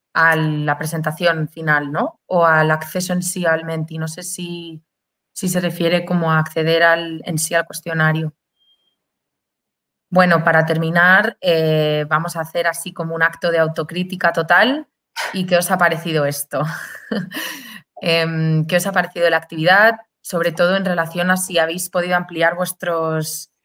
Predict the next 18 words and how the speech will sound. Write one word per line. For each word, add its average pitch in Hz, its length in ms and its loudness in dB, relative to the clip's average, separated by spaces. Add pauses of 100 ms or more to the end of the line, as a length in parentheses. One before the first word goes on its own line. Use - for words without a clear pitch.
(220)
horizontes 185 720 0
y, 170 300 -6
y, 156 440 -8 (1120)
bueno, 180 460 2
y 180 80 -6
si - 120 0
ha 165 60 2
sido 185 240 2
de 175 80 0
interés 175 440 2
en 170 60 -8
cuanto 160 280 -2
a 156 100 2
un 160 160 -4
aprendizaje, 165 640 -6
¿no? 165 160 -2
Porque 160 220 -10
el, 151 400 -6